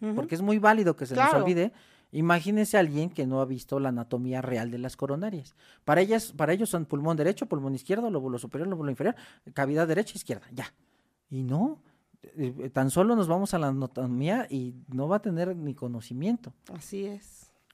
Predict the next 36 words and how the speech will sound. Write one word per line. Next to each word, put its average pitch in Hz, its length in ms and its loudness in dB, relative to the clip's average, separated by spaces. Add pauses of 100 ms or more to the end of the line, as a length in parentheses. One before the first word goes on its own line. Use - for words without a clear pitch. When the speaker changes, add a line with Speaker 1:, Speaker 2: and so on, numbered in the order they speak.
(180)
Speaker 2:
Pero 107 180 -8
bueno, 175 220 2
maestra, 131 260 -8
ya 170 140 0
nos 202 140 -2
vamos 165 240 -4
bien 151 140 -2
enojados. 120 380 -6 (160)
Speaker 1:
Ay, 220 580 -2
ay, 180 260 -6
ay. 175 220 -10
Pues 208 180 -6
bien 277 260 6
enojados 320 520 8
y, 208 340 -2
y 208 160 -2
también 208 320 2
para 302 200 4
decirle 240 300 0
a 285 40 4
las 269 160 0
personas 202 540 -2
que 190 420 0 (100)
de 185 200 2
verdad, 170 600 2 (1900)
yo 262 200 4
creo 320 180 2
que 339 100 2
para 220 480 6
todo 269 480 6
hay 240 580 4
canales, 214 680 4
para 180 420 2
todo 214 360 -2
hay 208 180 -2
información, 175 880 -4